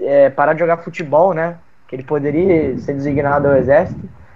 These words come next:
mas ele foi pros Jogos Asiáticos, foi campeão com a Coreia, é, agora volta ao Tottenham, depois no meio da temporada,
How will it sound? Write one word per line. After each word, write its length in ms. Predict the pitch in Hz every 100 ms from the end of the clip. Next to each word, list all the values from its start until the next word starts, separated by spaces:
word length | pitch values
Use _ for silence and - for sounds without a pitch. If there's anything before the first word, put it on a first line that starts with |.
| -
mas 240 | - 135 135
ele 160 | 151
foi 240 | 143 - 202
pros 140 | 214 180
Jogos 220 | 185 175
Asiáticos, 500 | 175 151 165 180 -
foi 140 | 202
campeão 360 | 233 190 180 190
com 80 | 175
a 40 |
Coreia, 600 | 147 131 143 160 160 160 - - - - - - - _
é, 440 | 123 131 131 123 123
agora 300 | 123 151 165
volta 640 | 123 147 160 160 160 151
ao 120 | 143
Tottenham, 680 | - 151 160 165 160 151 160
depois 320 | 147 127 147
no 60 | 143
meio 140 | 139 143
da 80 |
temporada, 800 | 143 131 127 131 160 151 151 147